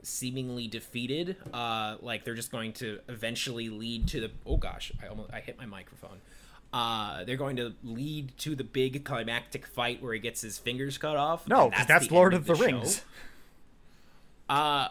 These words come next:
Speaker 1: well, n-, I mean, it is Lord of the Rings, but, like, that would be, like, a fitting end to the ultimate story. 'Cause, like,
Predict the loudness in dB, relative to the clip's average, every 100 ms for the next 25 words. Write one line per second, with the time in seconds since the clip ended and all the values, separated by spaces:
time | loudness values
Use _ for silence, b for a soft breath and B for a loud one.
0 | -2 0 0 -2 -6 2 4 4 6 6
1 | 4 4 2 2 2 2 0 -4 0 0
2 | 2 0 2 2 4 4 2 2 2 0
3 | -2 -4 2 2 4 0 -2 -2 -2 -4
4 | -6 -2 0 0 -2 -4 -2 -2 0 -2
5 | -2 -2 -4 -2 -4 -2 0 0 -2 -2
6 | -4 -2 -4